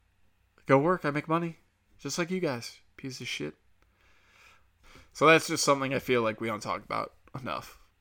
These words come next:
That inflation's out there, and it fucking kills us. And that, too, is like, "Oh, we have to cancel school loan debt." Why? I don't think there's interest on it. And if you just wait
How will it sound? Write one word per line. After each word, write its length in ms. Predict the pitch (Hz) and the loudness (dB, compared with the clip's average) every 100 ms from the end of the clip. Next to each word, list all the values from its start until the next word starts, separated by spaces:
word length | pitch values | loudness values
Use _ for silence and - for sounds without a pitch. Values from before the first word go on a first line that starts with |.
| - | -2
That 200 | 139 113 | 0 0
inflation's 560 | 135 - 123 117 113 90 | -4 -2 -2 -2 -6 -6
out 180 | 101 | -6
there, 300 | - 98 87 - | -6 -8 -8 -10
and 100 | 127 | -12
it 200 | - - | -12 -8
fucking 300 | 104 98 104 | -8 -6 -12
kills 280 | 92 - | -10 -8
us. 280 | - - - _ _ _ _ - - - - | -8 -8 -10 _ _ _ _ -20 -20 -16 -6
And 100 | 156 | 4
that, 140 | 160 156 | 4 6
too, 200 | 165 147 | 8 8
is 140 | 110 | 6
like, 140 | 135 - | 0 4
"Oh, 220 | 190 180 | 6 6
we 120 | 180 | 6
have 120 | 185 - | 2 0
to 100 | 175 _ - | -8 _ -6
cancel 420 | 185 185 - 180 | 0 0 0 0
school 440 | - - 190 180 | 0 2 4 6
loan 260 | 175 185 185 | 6 4 4
debt." 240 | 151 107 - _ _ _ _ | -2 -2 -8 _ _ _ _
Why? 340 | 123 143 139 - | 0 2 2 -2
I 80 | 123 | -4
don't 160 | 147 165 | -4 -4
think 120 | 180 | -4
there's 180 | 139 - | -6 -6
interest 420 | 139 123 101 - | -8 -6 -8 -8
on 160 | - | -10
it. 140 | - - _ _ _ _ _ _ - | -12 -16 _ _ _ _ _ _ -12
And 80 | 131 | -10
if 120 | - | -6
you 80 | 127 | -4
just 240 | 131 - | -4 -6
wait 420 | - 117 135 113 | -6 2 2 2